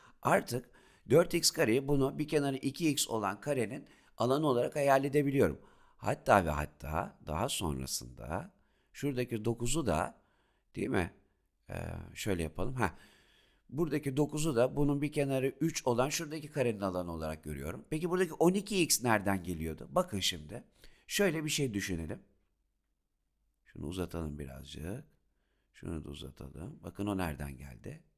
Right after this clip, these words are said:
İşte buradan geldi. Tam yapamadım, idare edin.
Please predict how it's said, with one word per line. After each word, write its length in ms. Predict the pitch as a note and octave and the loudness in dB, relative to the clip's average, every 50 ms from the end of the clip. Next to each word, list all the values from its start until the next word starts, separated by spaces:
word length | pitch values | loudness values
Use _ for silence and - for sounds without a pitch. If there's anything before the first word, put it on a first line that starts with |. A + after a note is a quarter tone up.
| _ - | _ -16
İşte 300 | - - - - - - | -16 -16 -14 -14 -16 -16
buradan 360 | - C2+ C2+ B1+ C2 C2 C2 | -14 -14 -14 -14 -14 -14 -14
geldi. 320 | B1 - - - - - - _ _ _ _ _ _ _ _ _ _ _ _ _ _ _ _ _ _ _ _ _ _ _ _ _ _ _ _ _ _ _ _ _ _ _ _ _ _ _ _ - | -16 -18 -20 -20 -20 -20 -20 _ _ _ _ _ _ _ _ _ _ _ _ _ _ _ _ _ _ _ _ _ _ _ _ _ _ _ _ _ _ _ _ _ _ _ _ _ _ _ _ -12
Tam 200 | - D#2+ E2 F#2 | -10 -6 -2 -2
yapamadım, 520 | G2 F#2 - G#2 F2 D#2+ D#2 D#2+ G#2 G2+ | -2 0 2 2 2 2 0 -2 -4 -6
idare 400 | C#2 E2+ D#2+ E2 D#2+ E2 D#2+ D#2+ | -6 -2 0 0 0 0 0 -2
edin. 220 | D#2 - - G#2 | -2 -4 -6 -8